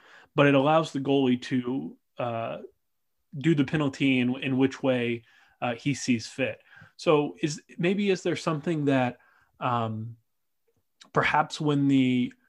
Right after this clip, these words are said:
player, when, you know, I, I, in soccer, yes, you have to have the run up for the shot, so it can't be the exact same situation.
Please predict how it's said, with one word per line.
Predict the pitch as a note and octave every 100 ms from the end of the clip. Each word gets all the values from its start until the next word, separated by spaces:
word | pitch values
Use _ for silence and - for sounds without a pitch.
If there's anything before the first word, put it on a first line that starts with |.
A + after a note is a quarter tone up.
| _ _ _ _ _ _ _ _ _ -
player, | - E3 D#3+ D3
when, | D3 C#3+ C#3
you | D3
know, | C3 B2
I, | C3+ C#3+ -
I, | D#3+ C3+
in | E3
soccer, | C#3+ F3 D#3 D3+
yes, | C3+ B2+
you | C3+
have | C3
to | B2
have | C3 A#2+
the | A2+
run | A#2+ A#2+
up | A#2 C3+ - _ _ _ _
for | C#3+
the | B2
shot, | - A#2 -
so | C3+
it | B2+
can't | - D#3 C#3
be | C3
the | B2
exact | A#2+ A#2+ C#3 A#2+
same | - C3 A2+
situation. | - A2+ B2 A#2 - F2